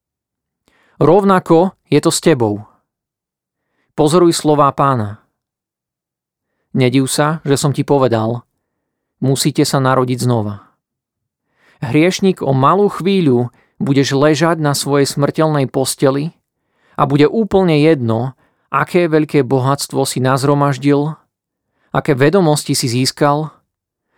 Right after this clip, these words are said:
akú popularitu a slávu si dosiahol. Všetko, na čom bude záležať, je toto.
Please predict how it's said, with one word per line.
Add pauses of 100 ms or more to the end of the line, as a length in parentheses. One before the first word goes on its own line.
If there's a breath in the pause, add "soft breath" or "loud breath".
(140)
akú
popularitu
a
slávu
si
dosiahol. (880)
Všetko,
na
čom
bude
záležať,
je
toto.